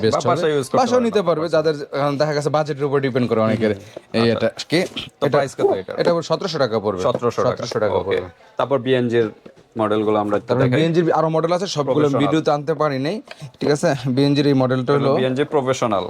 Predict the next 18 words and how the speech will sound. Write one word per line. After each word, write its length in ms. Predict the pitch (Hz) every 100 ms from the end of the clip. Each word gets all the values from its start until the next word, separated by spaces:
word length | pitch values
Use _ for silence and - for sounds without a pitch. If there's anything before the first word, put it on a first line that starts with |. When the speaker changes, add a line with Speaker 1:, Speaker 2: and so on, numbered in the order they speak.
| 107
Speaker 1:
প্রফেশনাল 420 | 143 127 127 113 110
এটা, 120 | 98 107
হ্যাঁ। 140 | 175 143
Speaker 2:
হ্যাঁ, 160 | 127 107 -
বিএনজি 260 | 120 143 127
Speaker 1:
প্রফে-, 80 | 131
Speaker 2:
প্রফেশনাল 300 | 139 135 139
Speaker 1:
প্রফেশনাল। 280 | 127 117 107
Speaker 2:
বললেই 160 | 101 95
হবে। 140 | 90 - _ _ _ -
পঁয়ষট্টি 340 | 123 123 -
Speaker 1:
হুম, 100 | 123 101
Speaker 2:
ওয়াটস। 220 | - 120
Speaker 1:
পঁয়ষট্টি 380 | 131 143 123 147
ওয়াটের 280 | 135 135 175 139
দুশো 240 | 131 131 123 120 - - - 131
এর 80 | 131
বোল্ট। 280 | 120 147